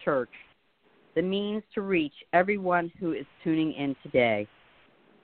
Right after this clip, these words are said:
I would like to open with an inspirational message. Spirit, please send your angels to watch over us and guide everyone to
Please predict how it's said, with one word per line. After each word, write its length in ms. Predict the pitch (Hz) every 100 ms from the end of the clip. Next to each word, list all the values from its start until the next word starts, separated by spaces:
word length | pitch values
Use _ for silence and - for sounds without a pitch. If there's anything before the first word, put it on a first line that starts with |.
| _ _ _ _ _ _ - -
I 80 | 185
would 140 | 208
like 200 | 220 226 -
to 80 | 262
open 440 | 202 196 - 147 135
with 140 | 147 160
an 100 | 139
inspirational 760 | 165 175 _ 175 160 156 - 160
message. 500 | 156 143 - 120 113 - _ _ _ _ - - _ _ _ _ _ _ - _ _ _ _ _ _ _ _ _ _ _ -
Spirit, 360 | 185 160 160 - _ _ _ _ _ _ _ _ _ _
please 160 | 240 226 -
send 200 | 202 190
your 140 | 180 -
angels 420 | 175 175 185 185 -
to 80 |
watch 320 | 170 165 165 -
over 380 | 165 160 165
us 180 | 156 160 _ _ _ _
and 120 | 147 156
guide 320 | 151 151 147
everyone 560 | 151 160 170 160 156 156
to 100 | -